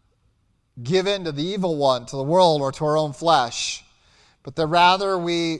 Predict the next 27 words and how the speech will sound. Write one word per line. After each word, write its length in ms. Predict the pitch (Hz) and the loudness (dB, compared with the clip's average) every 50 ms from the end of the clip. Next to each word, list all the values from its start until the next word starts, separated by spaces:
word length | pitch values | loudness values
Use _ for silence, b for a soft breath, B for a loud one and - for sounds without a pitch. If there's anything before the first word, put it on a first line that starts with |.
| - | -10
recognize 720 | 143 127 151 175 185 190 - 202 190 180 175 175 180 175 170 | -8 -2 0 0 0 0 -2 -8 -6 -4 -2 -2 -4 -4 -6
that 160 | 175 151 139 | -8 -6 0
God 360 | 139 160 175 180 180 185 185 | 4 6 6 6 6 4 2
is 140 | 180 170 151 | 0 -4 -6
always 680 | - - 170 175 190 196 208 202 190 160 151 139 - | -8 0 4 6 6 6 6 4 2 0 -2 -2 -6
faithful 680 | - - 151 147 147 143 - _ 156 151 151 160 160 b b b b b b | -6 -4 -4 -4 -4 -6 -10 _ -4 -4 -4 -4 -6 b b b b b b
and 220 | - 160 160 165 160 | -10 -10 -10 -6 -4
that 300 | 175 170 160 160 151 135 | -2 0 0 0 -2 -4
we 240 | 151 170 175 175 | -6 -4 -4 0
ought 280 | 175 160 160 160 - - - | 2 2 2 2 0 -2 0
always 640 | 180 180 190 214 233 208 165 139 127 127 127 123 - | 4 8 10 10 8 8 4 2 0 0 -4 -6 -8
to 160 | - - 156 | -10 -10 -10
believe, 540 | 139 131 127 127 131 135 139 143 151 151 147 _ _ | -8 -8 -8 -6 -6 -6 -4 -6 -6 -8 -10 _ _
never 600 | 131 120 127 139 156 165 180 190 208 196 190 175 | -20 -18 -14 -12 -8 -4 -2 -2 0 0 -2 -4
to 160 | 147 - 151 - | -4 -8 -12 -12
falter, 680 | - - 156 143 131 131 127 - 143 131 127 131 139 b b b b b b b b | -4 0 0 0 0 -2 -6 -8 -10 -8 -8 -10 -12 b b b b b b b b
uh, 240 | - 139 135 139 139 | -6 -2 -2 -2 -2
when 160 | 139 156 156 | -2 -4 -6
it 140 | 156 151 143 | -6 -8 -12
comes 460 | - - 160 156 160 170 151 - - | -8 -6 -6 -4 -4 -6 -10 -12 -10
to 640 | - - 180 180 170 170 175 180 180 180 185 185 - _ _ _ _ _ _ _ _ _ _ _ _ _ 143 | -10 -10 -8 -6 -6 -4 -4 -4 -4 -4 -6 -6 -10 _ _ _ _ _ _ _ _ _ _ _ _ _ -6
God's 300 | 131 147 151 151 139 147 | -2 -2 -2 -2 0 -2
revelation 560 | 156 151 147 147 143 139 147 143 - - 156 | -2 -2 -2 -4 -4 -4 -6 -6 -8 -8 -8
of 80 | 151 | -8
himself 720 | 151 160 156 147 - - 170 147 143 151 165 160 - - _ | -6 -6 -8 -8 -6 -2 0 2 2 2 0 -4 -8 -16 _
to 200 | - 226 240 196 | -12 -8 -6 -6
us. 480 | - - - - - - - - - | -6 -6 -10 -10 -10 -10 -10 -12 -16